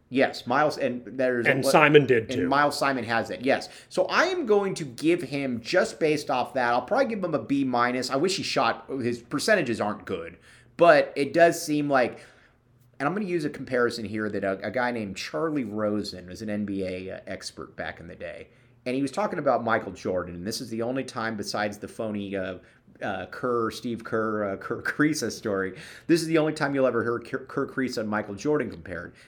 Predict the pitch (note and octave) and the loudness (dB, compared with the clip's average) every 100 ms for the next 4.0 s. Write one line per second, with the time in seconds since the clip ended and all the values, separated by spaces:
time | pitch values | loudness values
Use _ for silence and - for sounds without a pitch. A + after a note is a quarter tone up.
0 | - E3 E3+ F3+ C#3 - - D3+ C#4+ G4 | -4 -4 0 2 0 -4 -6 2 2 2
1 | C4+ - G3 G#3+ G3 D#3+ C#3+ C#3+ D#3+ E3+ | -2 4 6 6 6 4 0 2 4 4
2 | D3 D3+ D3+ D3+ D3 D3 C3+ A#2+ - D3 | 2 0 0 0 0 -2 -2 -2 0 2
3 | B2+ A2+ A#2+ A#2+ A2 G#2+ G#2 F2+ E2 | 2 0 2 0 -2 -4 -2 -4 -8